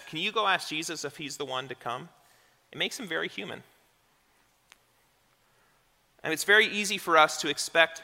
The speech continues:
things of Jesus, and, and John was doing this. He expected Jesus to show up in a particular way, in a particular manner, and to do particular things. We can expect Jesus to do certain things. We have certain thoughts about who he is.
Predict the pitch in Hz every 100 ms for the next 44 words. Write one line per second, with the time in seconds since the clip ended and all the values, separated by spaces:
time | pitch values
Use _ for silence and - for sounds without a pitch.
0 | - - 147 127 120 127 104 104 135 127
1 | - 131 143 156 143 143 131 117 - -
2 | - - 160 147 - 170 180 175 151 147
3 | 160 - 147 - 139 143 147 131 135 -
4 | 143 139 131 135 131 117 - - - _
5 | 127 123 139 160 - 147 127 135 131 110
6 | 120 - - - 131 123 131 139 - 123
7 | 127 - 120 107 110 - - - 117 95
8 | - - - _ _ _ _ _ _ _
9 | _ _ _ _ _ _ _ 147 165 160
10 | - 190 165 151 175 170 170 - - -
11 | - 151 143 135 - - _ 170 160 175
12 | 139 135 180 143 156 156 156 185 147 147
13 | - 170 175 - - 147 143 - 175 156
14 | 160 - 160 120 117 -